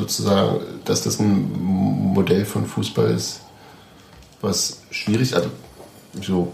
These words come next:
mir, mir fußballphilosophisch nicht so unbedingt liegt, diese Feldherrn-Fußball quasi.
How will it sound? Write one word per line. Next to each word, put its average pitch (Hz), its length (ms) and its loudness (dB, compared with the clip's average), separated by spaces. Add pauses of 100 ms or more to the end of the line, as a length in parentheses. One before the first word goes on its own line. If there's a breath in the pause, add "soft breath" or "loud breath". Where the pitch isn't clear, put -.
(120)
mir, 107 300 4
mir 110 320 6
fußballphilosophisch 104 1000 0
nicht 98 160 2
so - 100 0
unbedingt 98 380 2
liegt, 113 220 -4
diese 98 260 0
Feldherrn-Fußball - 1300 -4
quasi. 117 400 0